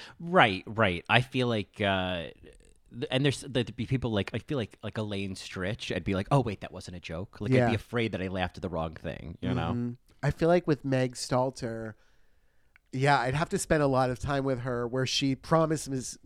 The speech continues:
Speaker 2: promises me that she's not being, quote unquote, Meg Stalter.
Speaker 1: Right, right. "I just want you to be off." Yeah.
Speaker 2: Yeah, yeah. Uh, well, Mary, we have the girl group challenge, uh, finally of the season,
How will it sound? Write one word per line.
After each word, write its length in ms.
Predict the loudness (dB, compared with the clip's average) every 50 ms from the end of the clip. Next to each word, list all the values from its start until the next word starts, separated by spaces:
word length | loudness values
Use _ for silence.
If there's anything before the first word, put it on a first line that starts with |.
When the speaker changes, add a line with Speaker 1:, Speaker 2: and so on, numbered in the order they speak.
| -16 -2
Speaker 2:
promises 480 | 2 4 6 6 6 4 2 0 0 0
me 120 | 0 0 0
that 120 | -2 -2
she's 220 | -2 -2 -2 0
not 240 | 0 0 0 0 0
being, 400 | -2 -2 -2 -4 -4 -6 -8 -8 -10 -14 -20 _ _ _ _ 2
quote 180 | 4 4 4
unquote, 300 | 4 4 4 2 2 4
Meg 180 | 2 -2 -4 -4
Stalter. 500 | -6 -8 -8 -8 -8 -10 -12 -14 -14 -14 -16 -16 -16 -12 -8
Speaker 1:
Right, 500 | -4 6 8 10 10 10 8 4 -2 -4 -8
right. 400 | 0 6 8 10 10 10 6 4 2
"I 100 | 2 2
just 200 | 4 2 0 0
want 120 | -2 0 2
you 80 | 2
to 60 | 2
be 120 | 2 2 2
off." 460 | 4 4 4 4 2 0 -2 -6 -10 -8 -2
Yeah. 380 | 0 0 2 2 2 0 0 -2 0 2
Speaker 2:
Yeah, 280 | 2 2 2 0 -6 -12 -16 -20 -20 _ _ -10
yeah. 180 | -10 -8 -10 -14 -16 _ -20 -20 -20 -20 -20 -20 -20 -20 -20 -20 -20 -20 -16 4 10
Uh, 200 | 12 12 12 12 10
well, 360 | 10 10 12 12 12 10 8 8
Mary, 340 | 8 8 10 12 10 10 10
we 180 | 8 6 6
have 600 | 6 4 2 4 6 8 10 10 10 8 4 4
the 80 | 2 2
girl 260 | 4 8 8 10 10 8
group 200 | 6 4 2 2
challenge, 460 | 2 4 4 6 4 2 2 2 0
uh, 600 | -2 0 2 2 4 6 6 6 6 4 2 2
finally 480 | 6 10 12 12 12 12 10 8 8 8
of 100 | 6 6
the 80 | 4 0
season, 580 | 2 2 2 2 2 2 2 2 2 0 0